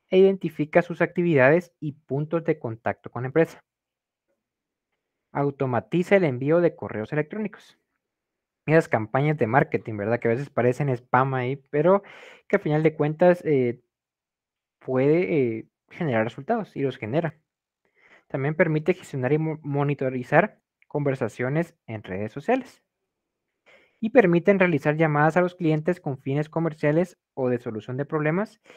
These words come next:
y luego guardan registros del historial de llamadas o de las interacciones de soporte técnico que ha realizado cada cliente.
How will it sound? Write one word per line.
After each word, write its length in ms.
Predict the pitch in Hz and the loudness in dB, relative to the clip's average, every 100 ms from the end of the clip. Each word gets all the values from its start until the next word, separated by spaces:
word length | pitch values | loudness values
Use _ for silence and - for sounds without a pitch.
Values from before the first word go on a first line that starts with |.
| - _ | -20 _
y 80 | 180 | -10
luego 240 | 165 170 180 | 0 2 2
guardan 440 | 165 160 170 175 | 4 2 4 0
registros 400 | 143 - 151 170 | -2 -6 -8 -2
del 120 | 175 | 0
historial 320 | 170 - 143 | 0 0 0
de 100 | 151 175 | 2 4
llamadas 480 | 165 151 190 - _ | 4 2 2 -2 _
o 100 | 139 | -4
de 100 | 143 | 0
las 140 | 135 | 0
interacciones 560 | 143 131 113 - 131 143 | -2 -4 -4 -4 -6 -2
de 120 | 143 | -2
soporte 400 | 135 131 131 139 | -2 -6 -6 -4
técnico 460 | 151 156 165 202 202 | -2 -2 0 -2 0
que 140 | 131 | 0
ha 40 | 131 | 2
realizado 520 | 147 131 - 131 175 | 0 -2 -2 -4 -2
cada 260 | 110 104 | -2 -2
cliente. 540 | 101 - 170 190 - | -6 -4 -4 -4 -12